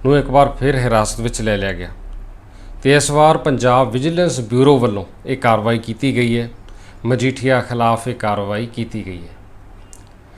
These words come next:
ਇਸ ਕਾਰਵਾਈ ਸੰਬੰਧੀ ਤੁਹਾਨੂੰ ਦੱਸਣਾ ਬਣਦਾ ਹੈ ਕਿ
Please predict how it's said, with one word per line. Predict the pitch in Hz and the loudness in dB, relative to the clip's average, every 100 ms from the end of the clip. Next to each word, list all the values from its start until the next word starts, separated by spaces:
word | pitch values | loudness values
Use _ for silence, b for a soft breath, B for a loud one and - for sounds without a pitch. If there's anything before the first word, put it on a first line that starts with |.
| B B B - | B B B -2
ਇਸ | 165 190 - | 2 2 2
ਕਾਰਵਾਈ | - 139 147 160 175 180 180 - | 2 4 4 4 4 2 -2 -8
ਸੰਬੰਧੀ | - - 143 131 135 165 | -12 -6 -2 -2 0 -2
ਤੁਹਾਨੂੰ | 160 131 131 | -2 -2 -2
ਦੱਸਣਾ | 117 - 143 | -2 0 2
ਬਣਦਾ | 120 107 117 | 2 0 0
ਹੈ | 135 | 0
ਕਿ | 135 135 127 120 | 0 -2 0 -2